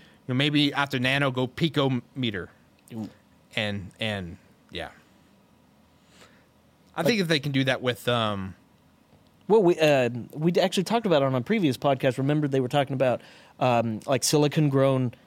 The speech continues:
Speaker 2: capacitors and getting high capacitance on a die?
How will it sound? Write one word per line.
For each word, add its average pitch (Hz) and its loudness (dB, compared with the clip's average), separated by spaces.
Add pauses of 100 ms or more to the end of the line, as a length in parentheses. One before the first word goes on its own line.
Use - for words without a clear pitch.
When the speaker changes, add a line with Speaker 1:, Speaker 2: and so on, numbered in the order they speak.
(240)
Speaker 2:
capacitors 147 0 (260)
and 135 -2
getting 135 2
high 135 0 (160)
capacitance 135 0
on 123 2
a 98 -4
die? 117 -2